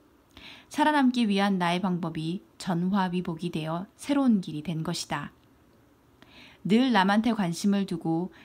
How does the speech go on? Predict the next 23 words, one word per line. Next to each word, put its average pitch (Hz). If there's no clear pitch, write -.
가십에만 208
신경 196
쓰다가는 170
남보다 190
못한 185
사람, -
부정적인 226
사람, 160
실패하는 294
사람밖에 175
못 165
된다. 151
무조건 233
어떻게 302
하면 190
내가 180
잘할까만 170
관심 160
가지면 165
된다. 165
남 190
욕하기는 208
쉬워도 208